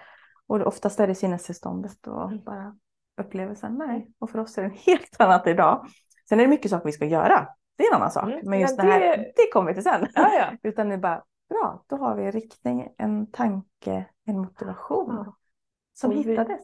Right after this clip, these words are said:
Speaker 2: Exakt, den hittades. Och jag är så innerligt tacksam för det. Och det som för oss båda, vi motiveras ju av görandet, att ha något i händerna. Och för mig är det ju nästan värre att ha för lite att göra än att ha för mycket att göra.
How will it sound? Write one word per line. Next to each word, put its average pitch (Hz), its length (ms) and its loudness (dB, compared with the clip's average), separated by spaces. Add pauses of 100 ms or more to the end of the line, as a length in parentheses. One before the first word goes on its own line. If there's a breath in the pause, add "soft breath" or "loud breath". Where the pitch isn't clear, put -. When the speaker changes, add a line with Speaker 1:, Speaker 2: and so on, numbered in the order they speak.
(220)
Speaker 2:
Exakt, - 600 -10
den 320 140 2
hittades. 370 720 0 (120)
Och 254 120 -4
jag 294 100 2
är 285 60 -2
så - 380 -2
innerligt 302 380 4
tacksam 262 340 -4
för 233 100 -2
det. 175 180 0 (500 loud breath)
Och 233 160 -2
det 240 180 2
som 220 400 -2 (400)
för 233 140 4
oss 226 220 0
båda, 247 380 6
vi 220 200 -2
motiveras 196 600 -2
ju 165 60 -4
av 160 100 -8
görandet, 156 640 -8
att - 140 -16
ha 170 140 -10
något 160 200 -12
i - 20 -10
händerna. 165 400 -10 (600 soft breath)
Och 180 380 -6
för - 180 -4
mig 196 280 2
är 214 60 2
det 196 80 2
ju 196 60 2
nästan 180 400 -4
värre 208 280 2
att 170 60 -2
ha 170 80 -4
för - 220 -12
lite 254 380 -2
att 165 60 0
göra 143 220 -2
än 165 140 -6
att 160 60 -10
ha 160 80 -8
för - 120 -10
mycket 190 180 -6
att 165 60 -6
göra. - 180 -10